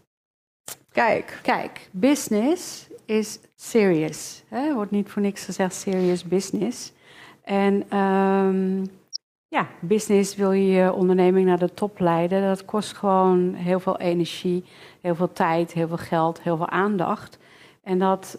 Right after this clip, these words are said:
Speaker 2: eh, dat eist zoveel dat ik bij heel veel ondernemers zie dat, eh, dat het zo serieus wordt dat de, de lucht, de zuurstof er een beetje uittrekt.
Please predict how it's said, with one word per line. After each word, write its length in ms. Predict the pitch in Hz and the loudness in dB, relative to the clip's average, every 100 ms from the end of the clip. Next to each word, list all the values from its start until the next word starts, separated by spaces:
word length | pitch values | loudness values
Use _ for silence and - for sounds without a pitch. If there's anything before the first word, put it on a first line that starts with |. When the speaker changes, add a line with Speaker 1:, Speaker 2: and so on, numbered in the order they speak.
| - | -6
Speaker 2:
eh, 600 | 190 185 180 180 180 175 170 | -2 0 2 2 0 0 -2
dat 240 | 190 - | -6 -4
eist 340 | - 202 202 | -2 0 0
zoveel 580 | - 233 262 - 190 208 | 0 2 2 2 2 4
dat 120 | 214 | 2
ik 120 | 208 208 | -2 0
bij 100 | 202 | 2
heel 140 | 208 | 2
veel 120 | 220 | 0
ondernemers 600 | 202 196 196 196 196 190 - | -2 2 2 2 2 -2 -2
zie 160 | 202 | 0
dat, 320 | 190 190 190 196 | 2 0 0 0
eh, 180 | 185 185 - - | 2 0 -4 -12
dat 120 | - 196 | -4 -2
het 140 | 180 | -2
zo 400 | - 208 226 330 | 0 4 6 4
serieus 720 | 320 - 285 269 247 277 294 | 4 2 4 6 6 4 2
wordt 360 | 185 165 202 240 | 2 4 4 2
dat 140 | 233 - - | -2 -4 -12
de, 220 | - 208 | -2 0
de 160 | 185 208 | 4 6
lucht, 540 | 208 247 - - - - - - | 6 4 0 -8 -14 -18 -20 -16
de 100 | 196 | -10
zuurstof 560 | - 262 247 220 185 | 0 2 2 0 0
er 60 | 185 | -2
een 100 | 170 | -2
beetje 280 | 170 160 - | -2 -2 -4
uittrekt. 680 | 160 160 - - - - | -4 -4 -6 -6 -8 -20